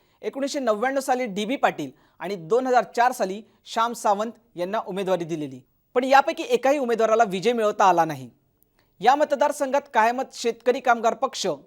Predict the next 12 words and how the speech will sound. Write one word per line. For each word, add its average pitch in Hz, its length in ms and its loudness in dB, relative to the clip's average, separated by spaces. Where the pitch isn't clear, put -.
किंवा 240 200 0
काँग्रेस 226 600 -2
यांचं 214 280 -4
प्राबल्य 185 420 2
होतं. 151 280 -6
याच 220 240 0
मतदारसंघातून 233 840 -2
माजी 180 300 -2
मुख्यमंत्री 226 680 -6
ए 190 80 -6
आर 208 140 2
अंतुले 208 400 -2